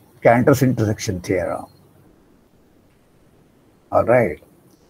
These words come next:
So let us first take care of uniqueness. Suppose there are two points X and Y such that F X is equal to X and F Y equal to Y. Then you apply,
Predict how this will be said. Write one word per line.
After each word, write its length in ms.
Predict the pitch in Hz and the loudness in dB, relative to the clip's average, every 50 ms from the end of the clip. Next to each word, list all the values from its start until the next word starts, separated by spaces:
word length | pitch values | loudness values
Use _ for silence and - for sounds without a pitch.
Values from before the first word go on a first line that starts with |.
| _ _ _ _ _ _ _ _ _ _ _ _ _ _ _ _ _ _ _ _ _ | _ _ _ _ _ _ _ _ _ _ _ _ _ _ _ _ _ _ _ _ _
So 220 | - - 175 180 | 0 4 6 8
let 180 | 170 160 170 165 | 8 8 8 6
us 140 | 185 165 - | 4 2 2
first 340 | - 185 190 185 185 - | 4 4 4 4 2 2
take 200 | - 175 175 170 | 2 2 2 4
care 180 | - 170 156 147 | 4 4 4 6
of 300 | 139 127 131 147 135 131 | 6 6 4 2 0 -4
uniqueness. 840 | 117 117 131 147 151 170 165 165 - 113 87 - - - - - _ _ _ _ _ _ _ _ _ _ _ _ _ _ _ _ _ _ _ _ _ _ _ _ _ _ _ _ _ _ | -2 0 2 4 4 4 2 0 -2 -8 -10 -12 -16 -20 -20 -20 _ _ _ _ _ _ _ _ _ _ _ _ _ _ _ _ _ _ _ _ _ _ _ _ _ _ _ _ _ _
Suppose 280 | - - 226 220 208 180 | -14 -6 -4 -2 0 2
there 140 | 196 196 190 | 4 6 6
are 180 | 185 165 - - | 6 4 0 -4
two 140 | - 233 226 214 | -6 -4 -4 -2
points 320 | - 160 165 160 160 139 135 | 0 2 2 2 2 0 -4
X 240 | 139 127 - - | -6 -8 -4 -2
and 160 | 165 147 131 110 | -2 -2 -2 -2
Y 200 | 113 117 123 123 | -2 -4 -4 -6
such 200 | 123 135 123 - | -10 -14 -10 -2
that 340 | - 139 139 147 156 - _ _ _ | 0 0 0 0 -2 -6 _ _ _
F 180 | - 120 127 156 | -14 -8 -6 -6
X 220 | 160 156 - - | -6 -6 -4 -4
is 120 | 151 139 131 | -4 -4 -4
equal 280 | - _ - 147 127 | -8 _ -6 -4 -4
to 120 | 104 113 110 | -2 -2 -2
X 320 | 147 175 - - - _ _ _ _ _ _ _ _ _ _ _ _ _ _ _ | -4 -4 -8 -14 -20 _ _ _ _ _ _ _ _ _ _ _ _ _ _ _
and 140 | - - - - | -14 -14 -10 -6
F 280 | 170 160 - - - | -6 -6 -6 -6 0
Y 260 | 160 139 127 123 117 | 2 2 2 2 0
equal 240 | 101 - _ - 131 | -4 -6 _ -10 -8
to 80 | - - | -4 -2
Y. 380 | 214 139 90 80 - - - _ _ _ _ _ _ _ _ _ _ _ _ _ _ _ _ _ _ _ _ _ _ _ _ _ _ - | -2 -2 -2 -4 -8 -14 -20 _ _ _ _ _ _ _ _ _ _ _ _ _ _ _ _ _ _ _ _ _ _ _ _ _ _ -4
Then 220 | - - 220 226 | -2 0 2 2
you 180 | 240 226 220 202 | 2 4 4 4
apply, 680 | 175 160 - 220 220 220 208 170 147 143 151 165 190 | 4 2 2 4 4 6 6 6 6 4 2 0 -4